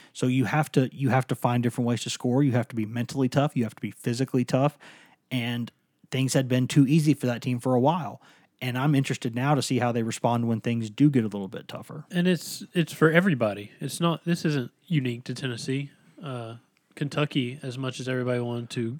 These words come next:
Speaker 2: kind of crown them after what they did Saturday night, I mean, they lost earlier in the week at home to L S U.
Speaker 1: And then struggled at Missouri.
Speaker 2: Right. And L S U is a good basketball team. And they,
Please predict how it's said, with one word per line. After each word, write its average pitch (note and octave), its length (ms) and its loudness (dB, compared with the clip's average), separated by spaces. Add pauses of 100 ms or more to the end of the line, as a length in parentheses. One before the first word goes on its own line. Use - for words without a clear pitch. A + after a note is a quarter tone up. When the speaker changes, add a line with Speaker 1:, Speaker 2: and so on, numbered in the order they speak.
(120)
Speaker 2:
kind B2+ 160 -6
of A#2+ 120 -10
crown C3 320 0
them B2 140 -4
after A#2+ 280 -6
what A#2 160 -4
they A#2+ 100 -6
did A#2+ 220 -4
Saturday A#2+ 420 -4
night, C#3 280 -8 (680)
I D#3+ 40 -12
mean, C3+ 180 -4
they C3 120 -2
lost C3 340 2
earlier C3+ 280 0
in B2+ 60 -4
the B2 80 -4
week C3+ 200 0
at A#2+ 60 -4
home D3 220 -6
to - 60 -8
L B2 140 -4
S - 180 -6
U. B2+ 220 -4 (160)
Speaker 1:
And B2+ 180 0
then B2 140 2
struggled B2+ 360 2
at C3 100 0
Missouri. B2+ 480 -2
Speaker 2:
Right. C3 260 -2 (100)
And D3+ 120 -2
L F#3+ 100 6
S G3 100 2
U A3 60 6
is F#3 60 4
a F3 40 0
good C3+ 120 4
basketball A2+ 400 -2
team. C3+ 320 -10 (720)
And C3 180 -6
they, B2+ 480 -4